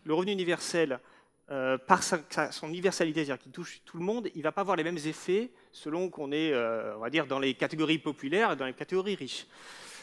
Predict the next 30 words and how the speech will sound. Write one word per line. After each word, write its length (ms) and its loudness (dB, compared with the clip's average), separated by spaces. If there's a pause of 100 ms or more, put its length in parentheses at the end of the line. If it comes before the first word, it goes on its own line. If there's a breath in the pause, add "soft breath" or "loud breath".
(180 loud breath)
J'ai, 160 -10
j'ai 160 0
pas 100 6
vraiment 240 4
traité 240 -2
ce 80 -6
sujet, 240 -4
d'ailleurs. 420 -4 (400)
Euh, 520 -4 (340)
voilà, 220 -6
j'ai, 160 -10 (160)
donc 180 -10
je, 220 -12
je, 180 -14
j'aurais 280 -4
besoin 200 -4
de 60 -6
réfléchir 400 -4
à 60 -2
ça. 260 -6 (560 soft breath)
Et 160 -2
peut-être 320 4
qu'il 100 -8
peut 140 2
y 20 6
avoir 220 2
ici, 480 -2
euh, 320 2
des 100 -2
choses 320 -2